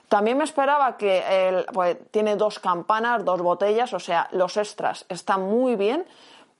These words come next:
pero yo esta campana me esperaba que hubiera sido de, de,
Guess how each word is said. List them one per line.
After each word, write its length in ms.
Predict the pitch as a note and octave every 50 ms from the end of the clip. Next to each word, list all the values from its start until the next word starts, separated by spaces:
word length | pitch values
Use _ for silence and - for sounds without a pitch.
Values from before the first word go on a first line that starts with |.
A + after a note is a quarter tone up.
| _ _ _ _ _
pero 280 | - D4 D#4+ E4 E4 E4
yo 260 | C#4 A3+ C#4+ D4+ D4+
esta 340 | D4 - C#4 - - - C#4+
campana 640 | C#4 C4+ B3+ B3 A#3+ - D4 D4 D4 D4 D4+ D4 - -
me 220 | A3 G#3 G#3+ G#3+
esperaba 440 | G#3+ G#3+ - - A3 A3+ B3+ C4+ C#4+ C4+
que 40 | C#4
hubiera 240 | B3+ B3+ B3+ B3+ B3+
sido 300 | B3+ - B3 A#3+ C#4+ C4+
de, 540 | G#3+ G#3 G3 F#3+ F#3 F#3 F#3 F3+ F3 - -
de, 320 | F3 F3+ F3+ F3 E3 -